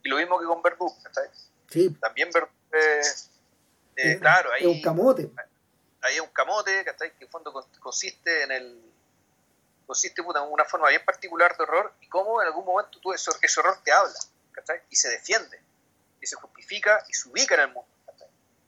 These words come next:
Speaker 1: Y eso,
Speaker 2: Sí.
Speaker 1: claro, es algo que tampoco olvidáis nunca, ¿cachai? Y
Speaker 2: No.
Speaker 1: siempre, y aquí, y yo creo que este final también en cierto sentido inolvidable, digamos, pero por lo mismo y por contraste, ¿cachai? Y, y,
Speaker 2: Mm, por la
Speaker 1: y
Speaker 2: modestia, po.
Speaker 1: Sí, pues, y por el,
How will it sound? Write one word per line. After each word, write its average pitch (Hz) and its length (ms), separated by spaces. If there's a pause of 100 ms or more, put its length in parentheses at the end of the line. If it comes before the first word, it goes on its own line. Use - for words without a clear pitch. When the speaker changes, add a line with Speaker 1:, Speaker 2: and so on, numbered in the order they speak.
(440)
Speaker 1:
Y 156 80
eso, 165 100
Speaker 2:
Sí. 160 60
Speaker 1:
claro, 220 220
es 151 60
algo 160 120
que 131 80
tampoco 202 260
olvidáis 180 300
nunca, - 340 (680)
¿cachai? 175 160
Y - 20
Speaker 2:
No. 151 80
Speaker 1:
siempre, 143 320
y - 40 (220)
aquí, 262 220
y - 100
yo 196 80
creo 254 120
que 269 60
este 254 140
final 262 240
también 185 220
en 240 40
cierto - 260
sentido 262 320
inolvidable, 247 580
digamos, 254 240
pero 185 140
por 165 120
lo 160 120
mismo 240 340
y - 20
por - 160
contraste, - 680
¿cachai? - 340 (140)
Y, 156 460 (1400)
y, 127 260
Speaker 2:
Mm, - 360
por 175 100
la 175 80
Speaker 1:
y 175 40
Speaker 2:
modestia, 175 600
po. 127 240 (760)
Speaker 1:
Sí, 330 260
pues, 320 120
y 160 40
por - 120
el, 339 340